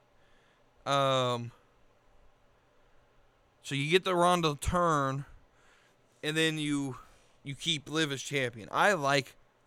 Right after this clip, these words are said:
this booking decision. Um, I think by far this was the worst match of the night. Um,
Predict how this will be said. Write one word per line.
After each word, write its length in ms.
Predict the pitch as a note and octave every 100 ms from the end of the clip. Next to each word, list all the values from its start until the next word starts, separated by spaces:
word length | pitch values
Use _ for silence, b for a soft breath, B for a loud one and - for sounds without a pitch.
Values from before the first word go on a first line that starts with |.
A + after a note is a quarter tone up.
| -
this 200 | D3 C3
booking 380 | - D#3+ D#3 D#3+
decision. 500 | D#3 E3+ D#3+ D#3+ D#3 b b b b b b _
Um, 640 | C3+ C#3 C3 B2 A2+ A2+ A#2+ _ _ _ _ _ _ _ b b b b b b
I 100 | C#3+
think 240 | D#3+ G3 F#3
by 180 | D#3+ D#3
far 360 | - D#3+ F3
this 180 | E3 D3
was 200 | D#3+ C3+
the 120 | D3
worst 320 | C#3+ D3 C#3+
match 260 | D3+ C#3+ - - -
of 160 | C3+
the 80 | B2+
night. 380 | B2 B2 D3+ - - _ _ _ _ _ _ _ _ _
Um, 680 | - C#3+ C#3+ C3+ B2+ A#2+ A2